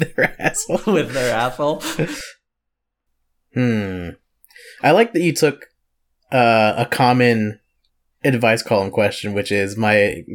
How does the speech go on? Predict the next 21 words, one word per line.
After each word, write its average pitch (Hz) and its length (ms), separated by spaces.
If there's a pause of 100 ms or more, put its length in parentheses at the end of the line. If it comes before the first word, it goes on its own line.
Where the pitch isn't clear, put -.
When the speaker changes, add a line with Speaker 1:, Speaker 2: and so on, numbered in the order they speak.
(140)
Speaker 1:
boyfriend 117 460
is 104 120
now 104 240
in 101 80
love 101 180
with 101 100
his 101 160
ex 98 300
too," 95 400
and 98 140
you 104 80
just 107 160
added 104 320
prison 95 300
over 90 280
it. - 220
<laughs> - 60
It - 240
makes 139 200
it 117 100
cooler. 98 340